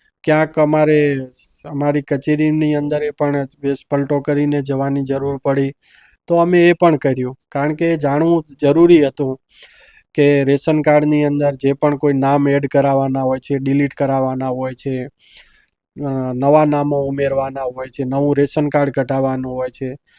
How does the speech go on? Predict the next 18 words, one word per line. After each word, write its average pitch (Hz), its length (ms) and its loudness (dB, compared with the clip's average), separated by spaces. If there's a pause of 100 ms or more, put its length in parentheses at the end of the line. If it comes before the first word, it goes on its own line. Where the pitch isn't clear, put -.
(220)
તો 175 140 -4
ત્યાં 180 380 -2
રાજ્ય 151 360 -2
સરકારે 170 760 0 (340)
ખૂબ 190 220 0
સારું 165 340 -2
પગલું 151 340 0
ભરેલું 135 440 -2
છે 135 180 -8
કે 139 180 -6
આ 147 280 0
બધા 143 320 -4
ખર્ચાઓ 143 560 -2
જે 135 160 -4
એફિડેવિટમાં 139 760 -2
થતા 143 280 -6
હોય 131 260 -4
છે, 139 220 -10